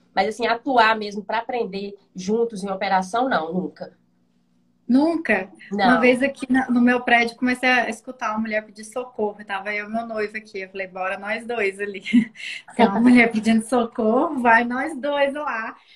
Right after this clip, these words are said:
Speaker 2: E a gente chegou na situação lá, mas era, não era uma situação de Maria da Penha. Na verdade, era uma adolescente, enfim. Tava
Speaker 1: Hum.
Speaker 2: dando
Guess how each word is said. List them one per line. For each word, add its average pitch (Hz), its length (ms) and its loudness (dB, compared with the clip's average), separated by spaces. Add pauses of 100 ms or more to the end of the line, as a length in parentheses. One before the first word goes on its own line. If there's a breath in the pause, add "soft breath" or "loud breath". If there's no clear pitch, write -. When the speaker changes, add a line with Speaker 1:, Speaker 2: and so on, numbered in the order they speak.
(120)
Speaker 2:
E 226 140 -8
a 226 60 -4
gente 240 220 -6
chegou 240 280 -6
na 247 140 -4
situação 247 640 -4
lá, 220 180 -2
mas 233 360 -4
era, 233 520 0
não 262 240 -2
era 220 240 -2
uma 208 120 -8
situação 202 420 -8
de - 160 -12
Maria 196 180 -8
da 185 120 -6
Penha. 202 340 -8
Na 190 80 -14
verdade, 190 320 -8
era 196 100 -14
uma 196 120 -16
adolescente, 208 1000 -6
enfim. 208 600 -4
Tava 185 240 0
Speaker 1:
Hum. 170 60 0
Speaker 2:
dando 170 300 -4